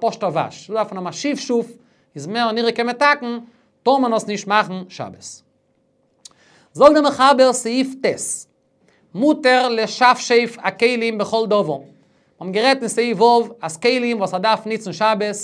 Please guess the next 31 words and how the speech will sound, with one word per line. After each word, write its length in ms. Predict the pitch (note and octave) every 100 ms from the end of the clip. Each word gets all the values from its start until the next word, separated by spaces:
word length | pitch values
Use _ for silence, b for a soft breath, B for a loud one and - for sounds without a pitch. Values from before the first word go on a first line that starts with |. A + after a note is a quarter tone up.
| -
מעג 220 | F3+ A#3+
מען 140 | A#3+
עס 120 | B3 B3
אויסוואשן. 480 | B3+ A3+ G#3 G3 F#3 b b b b b
מעג 220 | D#3+ C4
מען 120 | B3
עס 160 | A3+ -
עכט 300 | A#3+ A3 A3
רייבן 500 | D3+ G#3 A#3 G#3+ A3+ A3
מיט 120 | D#3+
זאכן, 300 | C#3+ G#3+ G#3
וואס 180 | F#3 D#3+
זיי 80 | F3
מאכט 280 | F#3+ -
ריין. 240 | - E3 B2 - _ _ b b b b b
און 100 | F#3+
אפילו 420 | G3+ G3 C#4 C4+ B3 A#3
מיט 240 | G3 F#3+
נסער 640 | A3 B3 A#3 A3+ A3 A3 F3+
אדער 140 | E3+
חול, 540 | E3 - A3+ A#3 E3+ - -
זאגט 160 | G3+
דער 100 | G3+
משנה 200 | F3+ E3
ברורה, 460 | D#3+ A3 G#3 G3+ G3+ b b b b -
אייב 160 | B3+
די 100 | G#3+
חול 260 | G#3 A#3 A#3+
איז 80 | G#3+
נישט 160 | A3+
געמוקצה, 540 | - G#3 A#3+ A#3+ G#3+